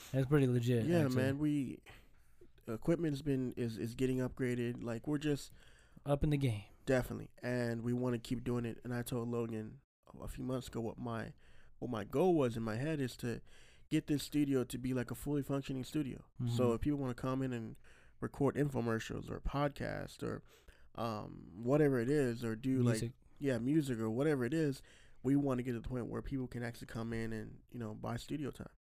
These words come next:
Speaker 2: And so we're working on that. It's a small room, and if, if it goes well, we could possibly rent space and do the, there, do it there or whatever it is. But, um, I think we start here,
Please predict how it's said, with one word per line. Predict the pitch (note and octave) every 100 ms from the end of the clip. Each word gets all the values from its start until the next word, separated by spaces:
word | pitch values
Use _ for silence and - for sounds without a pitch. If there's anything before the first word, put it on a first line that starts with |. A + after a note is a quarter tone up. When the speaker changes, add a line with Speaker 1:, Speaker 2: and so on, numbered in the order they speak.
| - - - - - C#3
Speaker 2:
And | C#3+
so | A3
we're | A3+
working | F#3 D3
on | A#2+
that. | A2+
It's | D#3 -
a |
small | - D#3+ E3 E3+
room, | E3 E3 - _ -
and | E3+
if, | - - - - - - -
if | A#2+ A2+
it | B2+ A2
goes | C3 D3 C3
well, | A#2 C3 D3+ D3+
we | C#3
could | C3+ A2+ - - _ _ _ -
possibly | - C3 - A#2
rent | C3 C3
space | - C3 D3+ C#3+
and | A#2 A2+
do | C3+
the, | C3
there, | A#2+ B2+ C#3
do | B2 C#3+ D3
it | A2
there | A#2+ C#3+ D3+
or | A#2
whatever | G#2+ C3 D3 A#2
it | B2
is. | D#3+ B2
But, | C#3 A2+ - - - - -
um, | B2 A#2 G#2 A2 - - - -
I | B2
think | A#2 A#2+ A#2+
we | A2+
start | - C3+ C#3+
here, | C#3 C3 C3